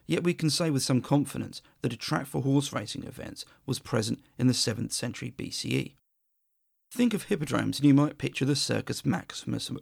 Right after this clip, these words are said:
Rome, and that wouldn't be the worst thing to do as it functioned in much the same way.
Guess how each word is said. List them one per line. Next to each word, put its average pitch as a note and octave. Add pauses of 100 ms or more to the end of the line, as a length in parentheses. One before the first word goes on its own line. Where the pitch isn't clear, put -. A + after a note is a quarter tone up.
Rome, D3 (400)
and E3
that F#3+
wouldn't E3
be C#3+
the C#3+
worst D#3
thing A2
to -
do -
as G#2
it -
functioned C3 (140)
in C3
much A#2
the B2+
same A2
way. -